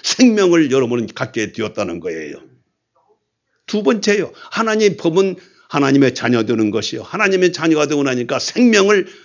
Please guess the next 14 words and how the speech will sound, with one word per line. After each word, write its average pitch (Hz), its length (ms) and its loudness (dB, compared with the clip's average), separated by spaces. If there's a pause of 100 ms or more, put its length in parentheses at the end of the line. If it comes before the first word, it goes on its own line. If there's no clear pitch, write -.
내가 117 360 0
갖게 107 480 -4
되었다는 107 460 -2
것입니다. 98 500 -8 (220)
세 214 180 4
번째는 196 440 4
생명은 233 600 4
곧 220 280 4 (280)
말씀을 117 720 -2
먹고 120 480 -4
자란다는 135 640 -6
것입니다. - 720 -14 (1700)
성령은 233 880 4
어떻게 196 920 2